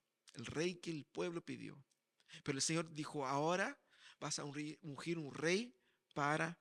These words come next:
mí". Un rey. Por eso decimos que David era el hombre según el corazón de Dios. No porque era, eh, santo, perfecto, maravilloso, sino que porque era el hombre que Dios escogió. Y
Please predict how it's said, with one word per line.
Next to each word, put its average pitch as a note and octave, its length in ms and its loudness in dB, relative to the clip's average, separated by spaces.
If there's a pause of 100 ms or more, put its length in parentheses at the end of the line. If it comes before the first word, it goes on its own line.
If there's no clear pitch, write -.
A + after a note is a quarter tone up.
(240)
mí". A2+ 400 -6 (800)
Un B2 140 -4
rey. E3 280 -2 (280)
Por E3+ 160 2
eso A3+ 260 4
decimos E3+ 380 -2
que E3 120 0
David D#3 280 -2
era E3+ 100 0
el D#3 80 0
hombre D#3+ 220 -2
según D3+ 300 -4
el C#3+ 100 -2
corazón C#3+ 380 -4
de C#3 80 -2
Dios. A#2+ 200 -4 (200)
No C4 140 4
porque G3+ 280 0
era, F3+ 280 4 (280)
eh, D#3 420 0
santo, - 380 2
perfecto, D#3+ 420 0
maravilloso, D3 560 0
sino F#3+ 220 -2
que F#3+ 120 2
porque F3+ 380 0 (220)
era D3+ 180 0
el D3 140 2
hombre F3 400 0 (240)
que C3+ 160 -2
Dios C3 420 0 (220)
escogió. - 720 -8 (920)
Y D#3 640 4